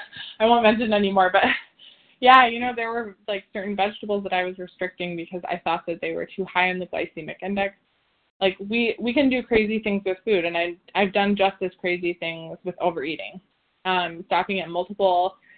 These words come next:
fast food restaurants, um, on one drive, you know, to get stuff, because heaven forbid they,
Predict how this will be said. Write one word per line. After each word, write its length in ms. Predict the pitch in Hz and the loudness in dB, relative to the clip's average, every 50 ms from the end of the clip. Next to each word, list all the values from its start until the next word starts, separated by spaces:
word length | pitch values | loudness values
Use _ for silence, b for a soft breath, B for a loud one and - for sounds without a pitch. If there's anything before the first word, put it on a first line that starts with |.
| b b b b _ - | b b b b _ 4
fast 240 | 196 190 196 - | 4 4 4 2
food 180 | - 302 330 302 | -2 -2 0 2
restaurants, 640 | 254 208 208 208 - - 190 185 185 185 196 202 202 - - - | 2 2 2 0 -2 -4 -4 -2 -2 -2 -4 -6 -8 -12 -12 -8
um, 360 | - 196 190 185 185 190 190 - | -6 -4 -4 -4 -4 -4 -6 -4
on 200 | 147 180 185 185 | -4 -4 -2 -2
one 160 | 185 180 180 185 | -2 -2 -4 -2
drive, 320 | - 185 156 123 98 - - _ _ _ _ _ _ - | -2 0 0 0 -2 -4 -8 _ _ _ _ _ _ -8
you 100 | 196 185 | -6 -4
know, 160 | 180 170 160 - | -4 -4 -8 -8
to 80 | - 196 | -6 -4
get 180 | 185 - - - | -4 -4 -4 -4
stuff, 180 | - - - - - | -4 -4 -4 -4 -8
because 360 | 190 185 185 185 175 175 175 _ _ _ _ | -10 -8 -4 -4 -4 -4 -4 _ _ _ _
heaven 320 | - - 208 202 202 202 202 | -4 -2 0 2 2 0 0
forbid 480 | - 180 175 - 180 180 175 175 185 - _ _ _ _ _ _ _ _ _ - | 0 -2 0 0 0 0 0 -4 -8 -14 _ _ _ _ _ _ _ _ _ -12
they, 580 | - 180 196 190 190 185 185 185 180 180 - | -4 2 4 6 6 6 6 4 2 2 -2